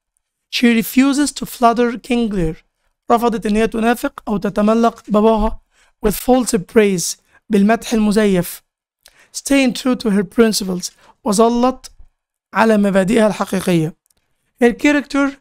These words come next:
symbolizes the importance of truth، برضك الشخصية بتاعتها بترمز إلى أهمية الصدق، and the tragic cost، وبترمز إلى الثمن المأساوي، of goodness،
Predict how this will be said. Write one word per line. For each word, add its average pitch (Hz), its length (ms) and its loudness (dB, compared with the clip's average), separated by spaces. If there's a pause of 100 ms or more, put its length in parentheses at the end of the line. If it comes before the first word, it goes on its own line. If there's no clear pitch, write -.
(300)
symbolizes 214 1080 0 (460)
the 220 80 2
importance 254 640 0
of 240 160 -6 (100)
truth، 240 340 0 (640)
برضك 220 460 0
الشخصية - 380 0
بتاعتها 226 380 0
بترمز 220 480 0
إلى 240 180 2
أهمية 226 500 0
الصدق، 262 340 -2 (540)
and 226 120 2
the 220 80 2
tragic 269 420 -2 (120)
cost، 220 480 -4 (380)
وبترمز 220 480 0
إلى 208 160 0
الثمن 226 640 0
المأساوي، 196 840 0 (480)
of 190 60 0
goodness، 240 500 0